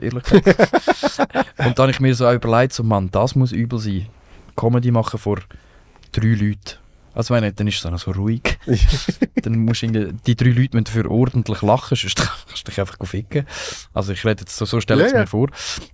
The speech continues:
Speaker 1: Ähm, und darum, also das finde ich dann fast, äh, wenn du einen Song spielst, dann kommt, wenn du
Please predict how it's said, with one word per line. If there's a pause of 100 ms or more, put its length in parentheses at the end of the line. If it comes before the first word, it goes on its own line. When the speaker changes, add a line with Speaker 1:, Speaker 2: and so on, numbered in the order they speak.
(200)
Speaker 1:
Ähm,
und
darum,
also
das
finde
ich
dann
fast,
äh, (200)
wenn
du
einen
Song
spielst,
dann
kommt,
wenn
du